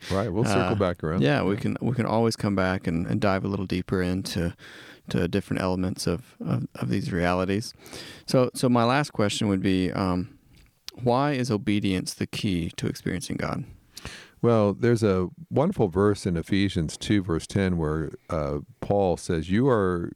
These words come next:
Speaker 1: God's workmanship, created for good works, which he prepared beforehand." And what, what I think Paul is saying is, is, uh, that, um,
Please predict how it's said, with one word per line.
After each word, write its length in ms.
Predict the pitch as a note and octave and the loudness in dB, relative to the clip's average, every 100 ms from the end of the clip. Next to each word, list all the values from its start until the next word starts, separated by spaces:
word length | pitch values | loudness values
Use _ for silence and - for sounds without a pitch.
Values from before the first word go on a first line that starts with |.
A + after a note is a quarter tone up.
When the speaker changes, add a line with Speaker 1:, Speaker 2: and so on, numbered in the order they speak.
| - - | -16 -6
Speaker 1:
God's 260 | F#2+ F2 E2+ | -2 0 0
workmanship, 880 | D#2+ G#2 - D2+ - - F#2 - | 0 0 0 -6 -6 -8 -8 -12
created 380 | - F2 F2+ F2+ | -4 0 2 0
for 140 | - E2 | -4 -4
good 260 | F2 D#2+ | -4 -2
works, 340 | E2 D2 - - | -2 -2 -4 -6
which 160 | D#2+ | -4
he 140 | - E2 | -2 -2
prepared 500 | E2 D2+ F2+ E2+ D#2 | -4 -4 0 0 -2
beforehand." 640 | E2 - D#2 E2 C2+ D#2 E2 | -6 -4 -2 -2 -6 -8 -4
And 260 | D2+ C#2+ - - - - - | -4 -4 -8 -20 -20 -20 -10
what, 240 | A#2+ G2+ F#2 | 0 0 0
what 240 | - G2+ F#2+ | -2 0 2
I 60 | |
think 220 | G2+ G#2+ | 2 -2
Paul 240 | - A2 F#2+ | 2 2 2
is 60 | |
saying 360 | - B2 B2+ G#2 | 0 0 2 2
is, 400 | E2+ D#2+ D#2+ - - | 2 0 -2 -4 -2
is, 440 | E2+ D#2+ D2+ - | 0 0 -2 -2
uh, 360 | D#2+ D2+ C#2+ D2+ - - - _ - | -2 0 -2 -6 -12 -20 -20 _ -2
that, 400 | F2+ D#2+ D2 - _ - | 0 0 -2 -8 _ -6
um, 560 | F2+ D#2+ D2+ C#2 C#2+ | -2 0 -2 -4 -6